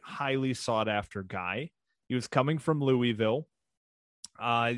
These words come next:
the, his records in five seasons at Louisville, he won seven games, seven games, nine games, eleven games, and then stepped back to a seven win season before getting hired at Michigan State. Now, this is Louisville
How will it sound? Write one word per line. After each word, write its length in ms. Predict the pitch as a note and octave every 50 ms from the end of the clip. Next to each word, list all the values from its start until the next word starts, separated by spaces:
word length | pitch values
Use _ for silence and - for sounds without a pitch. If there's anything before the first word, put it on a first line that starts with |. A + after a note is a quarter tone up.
| A2+ G#2
the, 400 | G#2+ A#2 A#2+ A2 C3 C3 C3 C3
his 320 | C3 A#2 C3 D3+ D3 B2 C3
records 640 | C3 C3+ C3+ - D3 C#3 C#3 C3+ B2 - - - -
in 280 | - C3 B2 B2 A#2+
five 320 | - - C#3 B2 B2+ B2 -
seasons 320 | - C3 B2+ A#2 A#2 A2+
at 120 | A2 G2+ G#2
Louisville, 420 | B2+ C#3+ D#3+ D3+ C3 C#3+ C#3+ C#3
he 60 | C3
won 220 | A#2 G#2 G#2 G#2 G2+
seven 360 | - - D3+ D#3 D3+ D#3 D3+
games, 440 | D3 D3+ D3 C#3+ C#3 C3 - - -
seven 400 | - - - C#3 C3+ C3+ C3+ C3
games, 360 | A#2+ B2 B2 B2 B2 A2+ - _
nine 480 | A2 A2+ A2+ B2 A#2+ B2+ C#3+ D#3 D#3+
games, 440 | D3+ C#3 C3+ C3 C3+ D3+ E3+ - - _ -
eleven 500 | C#3 C3 B2+ C#3+ D3+ E3 D3 C#3+ C3 B2+
games, 520 | A2+ A#2 G#2+ G#2 G#2+ C3+ F3 - - - _ _ _ _ _ _ _ _ _ _
and 180 | B2 B2 B2 B2+
then 140 | B2+ B2
stepped 360 | A2 - - - C3 B2+ B2 C3
back 240 | B2 A#2+ A#2+ - _
to 180 | - B2+ A#2+
a 40 | A#2
seven 400 | A2 - - A#2 A2+ A2 A2+ A#2
win 200 | A#2 A#2 A2+ A2+
season 480 | G#2 - - A#2 A2 G#2 - A2 G#2 G#2
before 400 | F#2 A2 - - A2+ A2 G#2+ G#2
getting 220 | G#2 A2 G#2+ G#2
hired 300 | G2+ G#2+ G#2+ G#2 G#2 G2
at 80 | F#2+ F#2
Michigan 400 | A2 G#2+ - - - - C3 B2
State. 380 | - - - A#2 A2 A#2+ - _ _ _ _ _ _ _
Now, 140 | - B2+ C3+
this 260 | C3 D3+ F3 E3+ -
is 180 | G3+ F#3+ E3 D#3
Louisville 800 | D#3 D#3+ D#3+ D#3 D#3 D3+ C3 C3+ C#3 C3+ C3+ C3 C3 C3 B2+